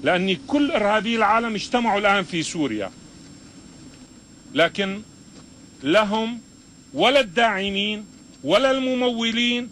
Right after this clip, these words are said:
ولا كل من تآمر وساند وقوى هؤلاء المجرمين سوف يستطيع أن ينال من سوريا.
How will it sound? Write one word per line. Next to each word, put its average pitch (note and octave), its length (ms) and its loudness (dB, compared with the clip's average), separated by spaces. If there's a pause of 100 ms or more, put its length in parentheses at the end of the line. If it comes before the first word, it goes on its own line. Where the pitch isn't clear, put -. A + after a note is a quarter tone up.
(300)
ولا C4+ 300 4
كل D#4 320 -2
من C4 220 -2
تآمر A#3+ 640 0
وساند F#3+ 920 0
وقوى A3+ 920 0
هؤلاء A#3 440 2
المجرمين A#3 760 -6 (360)
سوف G#3+ 300 -2
يستطيع G#3 580 -2
أن E3 80 -6
ينال E3 500 -2
من D3+ 120 -6
سوريا. A#2 500 -8